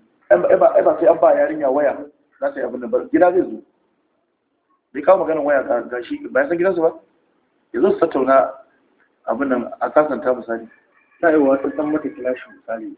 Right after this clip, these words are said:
Speaker 2: tana son ta yi, ba ta gama screening din su ba. To za su ci zuwa ne ai. Wannan ya zo, wannan ya zo, wannan ya zo.
Speaker 1: Eh,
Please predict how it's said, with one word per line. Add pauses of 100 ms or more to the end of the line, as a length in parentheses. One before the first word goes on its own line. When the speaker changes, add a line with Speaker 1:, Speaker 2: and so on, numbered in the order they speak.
Speaker 2:
tana
son
ta
yi, (280)
ba
ta
gama
screening
din
su
ba. (880)
To
za
su
ci
zuwa
ne
ai. (260)
Wannan
ya
zo,
wannan
ya
zo,
wannan
ya
zo.
Speaker 1:
Eh,